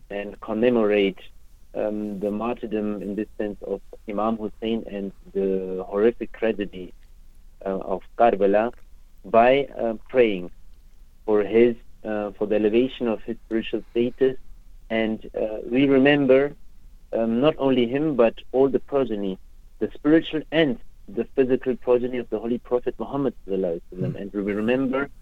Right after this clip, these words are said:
Speaker 1: by sending durood, by invoking blessings and prayers upon the Holy Prophet Muhammad sallallahu alaihi wasallam and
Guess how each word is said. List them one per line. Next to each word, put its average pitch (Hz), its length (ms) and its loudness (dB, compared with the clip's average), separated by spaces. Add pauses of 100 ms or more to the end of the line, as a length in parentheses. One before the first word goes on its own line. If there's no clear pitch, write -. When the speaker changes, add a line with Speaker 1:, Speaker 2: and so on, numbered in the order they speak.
(220)
Speaker 1:
by 127 400 6 (160)
sending 117 320 -2
durood, 110 380 4 (100)
by 110 220 6
invoking 113 600 4
blessings 95 640 0 (460)
and 110 200 -4
prayers 123 420 6 (240)
upon 123 360 -4
the 117 60 -4
Holy 113 220 -2
Prophet 113 380 -4
Muhammad 120 400 -2
sallallahu 131 200 2
alaihi 123 200 -2
wasallam 135 180 -2 (100)
and 110 120 -8